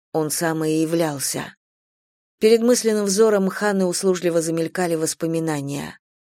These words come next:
Уве объясняет, что теперь должен чаще посещать своего терапевта, потому что его отец стал чувствовать себя совсем плохо.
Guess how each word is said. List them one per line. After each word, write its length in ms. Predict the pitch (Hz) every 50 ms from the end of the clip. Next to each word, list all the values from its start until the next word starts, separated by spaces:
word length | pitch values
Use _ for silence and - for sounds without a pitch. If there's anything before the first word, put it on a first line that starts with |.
| _ _ _ _ _ _ _
Уве 320 | - 247 254 240 226 233 226
объясняет, 520 | 214 220 220 208 - 233 247 247 240 226
что 180 | - - 214 202
теперь 360 | 202 220 196 226 220 208 202
должен 380 | 202 208 214 202 190 202 196
чаще 400 | 190 - 247 240 214 190 - 156
посещать 540 | 147 - 156 147 - 160 151 - 180 175 165
своего 380 | - - 156 156 156 156 170 165
терапевта, 800 | - 170 165 170 165 - - 208 190 196 - - 147 139 135 139 _ _ _ _ _ _
потому 280 | - 156 170 165 170 170
что 140 | 165 - 170
его 200 | 165 160 165 175
отец 360 | 170 165 - 196 185 190 -
стал 260 | - 175 170 165 160
чувствовать 460 | 160 - 180 170 - - 160 160 151 -
себя 220 | - 160 165 160
совсем 400 | 160 - 160 151 - 180 170 160
плохо. 540 | - 190 208 190 185 - - 76 76 -